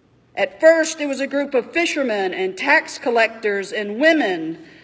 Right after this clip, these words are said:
the weak and the vulnerable in first century Palestine. And today, it's us folks here, from all different backgrounds,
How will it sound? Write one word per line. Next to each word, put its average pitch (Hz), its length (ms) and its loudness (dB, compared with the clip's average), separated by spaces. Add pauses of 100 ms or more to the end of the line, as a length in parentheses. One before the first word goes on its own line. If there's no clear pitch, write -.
(160)
the 196 120 -2
weak 302 520 -2 (100)
and 214 160 -8
the 214 80 -4
vulnerable 247 680 2
in 202 140 -6
first 247 320 0
century 233 380 -4
Palestine. 196 960 -2 (1400)
And 190 120 -16
today, 277 640 6
it's 269 180 0
us 277 220 2
folks 269 400 2
here, 269 600 -6 (1080)
from 190 120 -6
all 294 300 8
different 311 400 -2
backgrounds, 247 1000 0